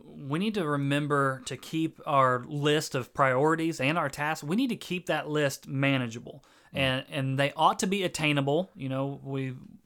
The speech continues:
Speaker 1: setting priorities or goals or tasks that are just, you know, out of this world, that, that doesn't really help anybody. So it needs to be attainable, um, and it needs to be manageable as well.
Speaker 2: Well, I don't,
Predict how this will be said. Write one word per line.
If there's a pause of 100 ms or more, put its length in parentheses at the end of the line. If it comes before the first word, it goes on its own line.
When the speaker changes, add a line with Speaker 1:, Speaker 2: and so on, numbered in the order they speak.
(340)
Speaker 1:
setting (440)
priorities
or
goals
or (180)
tasks
that
are
just,
you
know,
out
of
this
world, (260)
that,
that
doesn't
really
help
anybody.
So
it
needs
to
be
attainable, (340)
um, (340)
and
it
needs
to
be
manageable
as
well. (320)
Speaker 2:
Well,
I
don't,